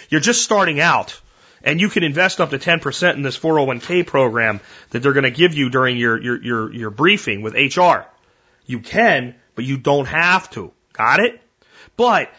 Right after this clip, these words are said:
unless you fill out this form that says you don't want it, which they'll put at the very bottom of the stack, they'll put it way down there and, uh, shuffle it and say, you know, you don't really have to do anything at all.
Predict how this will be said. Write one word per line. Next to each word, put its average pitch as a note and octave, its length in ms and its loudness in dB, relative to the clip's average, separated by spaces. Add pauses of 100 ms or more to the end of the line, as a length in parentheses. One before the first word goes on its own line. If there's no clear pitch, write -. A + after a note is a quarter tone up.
(160)
unless G#3 400 0
you A3 80 -4
fill G#3 200 2
out D#3+ 160 0
this F3+ 160 -2
form F3 200 -2
that D3 80 -4
says C#3 200 -6
you B2+ 120 -10
don't D3 340 0
want F3 340 2
it, G#2+ 240 -14
which C3+ 220 -6
they'll D3 140 2
put E3 160 0
at C#3+ 100 -4
the B2+ 60 -4
very D#3 280 0
bottom C#3+ 480 2 (300)
of B2 160 -2
the B2 80 -6
stack, B2+ 640 0 (360)
they'll B2 200 -2
put D3+ 200 -2
it C#3 120 -2
way C#3+ 480 0
down C3+ 380 0
there G2+ 440 -6 (440)
and, A2+ 320 0
uh, A2+ 140 -2
shuffle C3 640 0
it A#2 260 0
and G#2+ 240 -12
say, G#2+ 380 -4
you G#2+ 80 -4
know, B2 280 -4 (200)
you C3+ 100 -4
don't D#3+ 220 2
really D3+ 220 2
have B2+ 420 0
to B2+ 120 -8
do C3 320 -2
anything G2+ 640 -8
at G2+ 80 -10
all. A2 500 2